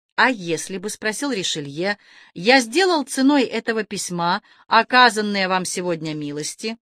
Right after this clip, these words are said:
Мадемуазель де Гурне выпрямилась с гордым достоинством. «Монсеньор, — сказала она, — «я дочь благородных родителей и, следовательно, дворянка,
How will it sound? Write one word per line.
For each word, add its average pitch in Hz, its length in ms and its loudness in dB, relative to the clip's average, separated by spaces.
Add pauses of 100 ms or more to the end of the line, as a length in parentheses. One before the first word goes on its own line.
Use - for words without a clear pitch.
(880)
Мадемуазель 196 680 -2
де 196 140 -2
Гурне 185 400 -4
выпрямилась 208 720 -4 (240)
с 143 140 -18
гордым 185 400 -6
достоинством. 156 840 -6 (540)
«Монсеньор, — 196 640 -2
сказала 185 500 -2
она, — 156 280 -6 (420)
«я 208 180 0
дочь 240 220 0
благородных 233 600 0
родителей 220 680 -2 (220)
и, 156 80 -12
следовательно, 233 760 -2
дворянка, 254 680 0